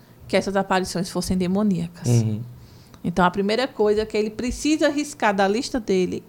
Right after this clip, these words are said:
Speaker 1: é se é aparições demoníacas.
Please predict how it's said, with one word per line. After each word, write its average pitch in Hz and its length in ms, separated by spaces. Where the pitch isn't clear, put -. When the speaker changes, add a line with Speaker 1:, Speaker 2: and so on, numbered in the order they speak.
Speaker 1:
é 196 220
se 214 280
é 180 280
aparições 185 600
demoníacas. - 800